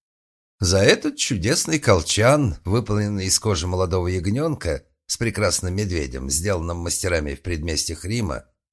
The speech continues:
со стрелами, которые не будут знать промаха, оперением из перьев могучего сокола, отчего стрела будет лететь, словно ветер, в руках даже самого неумелого лучника,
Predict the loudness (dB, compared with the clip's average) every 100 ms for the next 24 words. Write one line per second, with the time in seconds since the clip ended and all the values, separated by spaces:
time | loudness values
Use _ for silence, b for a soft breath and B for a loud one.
0 | _ _ _ _ 0 4 4 2 2 2
1 | 2 2 -2 0 0 0 -2 -2 -2 -2
2 | 0 -2 -2 0 4 4 2 -2 -4 -4
3 | -4 0 0 2 0 -4 -4 -4 -2 -2
4 | -2 -4 -4 -4 -4 -6 -6 -4 -4 -4
5 | -4 -6 -6 -10 _ _ _ _ _ -2
6 | 0 0 0 0 -2 0 0 0 -2 -6
7 | -4 -6 -2 -2 0 -2 -2 -2 -2 0
8 | 0 -2 -6 -10 _ -8 -4 -2 -2 -2
9 | -2 -2 -4 -2 -2 -4 -6 -6 -4 -4
10 | -4 -6 -8 -6 -6 -6 -10 -10